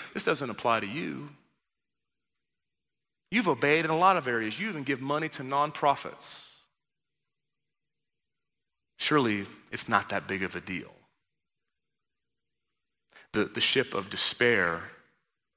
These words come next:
and hopelessness comes floating your way, and it says, "Listen, you're too dysfunctional and broken to really help anybody else. The world's broken.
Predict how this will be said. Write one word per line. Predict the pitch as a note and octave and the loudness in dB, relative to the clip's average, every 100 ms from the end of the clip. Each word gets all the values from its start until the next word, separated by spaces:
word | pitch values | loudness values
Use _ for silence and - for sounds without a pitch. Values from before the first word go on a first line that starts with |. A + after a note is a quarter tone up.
| _ | _
and | G#2+ | -8
hopelessness | - C3+ C#3 B2 - G#2+ - | 0 2 2 -2 -2 -2 -2
comes | - A2 G#2+ - - | -2 -2 -2 -2 -4
floating | - - A#2+ A#2+ G#2+ G#2 | -8 -2 2 2 0 -2
your | G#2+ G#2 G2+ | -2 -2 0
way, | A2+ A#2 G#2 G2+ A#2 - - _ _ _ _ _ | 2 2 2 0 -6 -16 -20 _ _ _ _ _
and | - | -6
it | - | -2
says, | - A#2+ G#2+ - | 2 2 0 -6
"Listen, | B2+ B2+ A#2 A2+ | -4 -4 -2 -2
you're | C#3+ | -2
too | E3 D#3 | -2 -4
dysfunctional | A2+ G#2+ - A2 A2 - G#2+ | -2 -2 0 -2 -4 -4 -4
and | F#2+ | -2
broken | G#2 G#2 G2+ | -2 -2 -4
to | F#2 | -2
really | F#2+ F2+ | 0 0
help | F2+ F2 | -2 -4
anybody | F#2+ F2 E2+ D#2 F2 | -4 -2 -2 -2 -4
else. | E2 E2+ - - - _ _ _ _ _ _ _ _ - - | -4 -6 -14 -18 -20 _ _ _ _ _ _ _ _ -10 -4
The | |
world's | G2 A2 B2+ B2+ | 2 4 4 2
broken. | - B2 B2 C3 A#2+ A#2+ | 2 0 2 -2 -2 -6